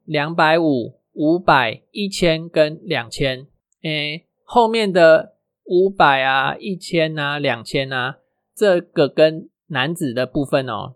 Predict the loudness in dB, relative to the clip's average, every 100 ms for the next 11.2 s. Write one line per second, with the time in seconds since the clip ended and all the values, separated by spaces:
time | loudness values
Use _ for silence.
0 | _ 4 4 4 0 -4 -8 -8 -6 -4
1 | -4 -6 -8 -10 _ _ -10 -6 2 4
2 | 4 0 -4 _ 2 2 2 0 2 0
3 | 0 -2 0 -4 -4 _ _ -10 -8 -2
4 | 0 2 0 -2 -2 -4 -4 -8 -2 -2
5 | -2 -6 -6 -8 -10 -12 _ _ _ -6
6 | -4 -2 -2 -2 -2 -2 -2 -4 -4 -6
7 | -6 -8 -6 -4 -2 -2 -2 -2 -2 -2
8 | 0 0 -4 -4 -8 -6 -8 -6 -10 -6
9 | -4 -6 _ -8 -6 -4 -4 -6 -6 -8
10 | -6 -6 -12 -10 -10 -8 -6 -8 -8 -12
11 | -16